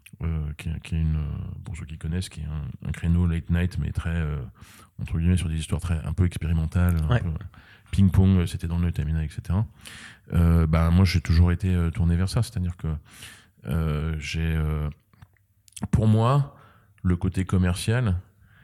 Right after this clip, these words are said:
Speaker 1: est, est essentiellement un moyen de faire ressortir des choses, euh, euh, belles.
Speaker 2: Mm.
Speaker 1: Et les choses belles, eh ben, elles sont pas toutes, euh, euh, fortes commercialement. Mais aussi avec All the Anime, hein.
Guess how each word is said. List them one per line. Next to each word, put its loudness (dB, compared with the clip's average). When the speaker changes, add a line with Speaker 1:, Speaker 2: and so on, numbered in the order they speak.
Speaker 1:
est, -4
est 0
essentiellement 2
un 4
moyen 4
de -6
faire -2
ressortir 0
des 2
choses, 0
euh, 2
euh, 0
belles. 0
Speaker 2:
Mm. 4
Speaker 1:
Et 2
les 2
choses 0
belles, 0
eh 2
ben, 0
elles 0
sont -4
pas -2
toutes, -10
euh, -4
euh, -4
fortes -4
commercialement. 0
Mais 4
aussi 2
avec 0
All 2
the -2
Anime, 0
hein. 2